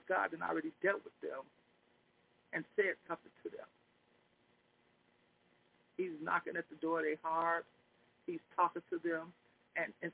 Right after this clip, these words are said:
sometimes we're not listening or we're just doing things because we're trying to act like, "Well, I got one more taste, time. I got one more day to, uh,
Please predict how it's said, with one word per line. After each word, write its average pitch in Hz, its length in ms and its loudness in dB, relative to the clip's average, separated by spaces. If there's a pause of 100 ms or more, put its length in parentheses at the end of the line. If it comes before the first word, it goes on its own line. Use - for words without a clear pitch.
sometimes 190 560 4 (400)
we're 190 160 10
not 165 320 4
listening 185 560 0 (340)
or 175 180 8
we're 180 260 10
just 175 240 2 (140)
doing 196 260 4 (100)
things 160 280 -8 (100)
because 156 500 4 (1000)
we're 190 220 12 (100)
trying 170 300 6
to 143 160 -2 (420)
act 180 260 4
like, - 240 2 (1160)
"Well, 240 140 2
I 254 80 4
got 196 240 2
one 185 180 2
more 170 160 -4 (120)
taste, 160 260 -2 (720)
time. 175 300 8
I 202 60 0
got 160 200 2
one 180 160 -2
more 165 140 -2 (100)
day 151 300 6
to, 143 100 0 (560)
uh, - 40 -6